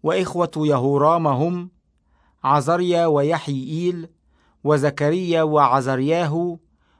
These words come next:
وميخائيل وشفطيا. كان كل هؤلاء أبناء يهوشافاط ملك يهوذا.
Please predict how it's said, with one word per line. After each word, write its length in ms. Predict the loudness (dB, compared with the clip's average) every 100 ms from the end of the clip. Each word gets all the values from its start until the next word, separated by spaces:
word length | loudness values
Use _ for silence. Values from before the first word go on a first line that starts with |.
| _
وميخائيل 920 | 0 2 2 -2 0 -2 -2 -6 -4
وشفطيا. 840 | -2 -2 -2 -4 -6 -6 -6 -8 -10 _ _ _ _ _ _ _ _ _ _ _ _ _ _ _
كان 280 | 0 2 0
كل 280 | 0 -2 0
هؤلاء 880 | 0 0 0 0 2 0 -2 -2 -2
أبناء 460 | -2 -2 -2 -2
يهوشافاط 920 | 0 0 -2 -6 -2 -4 0 -2 0 -2
ملك 420 | 0 -2 -4 -2
يهوذا. 540 | -2 -2 -4 -8 -14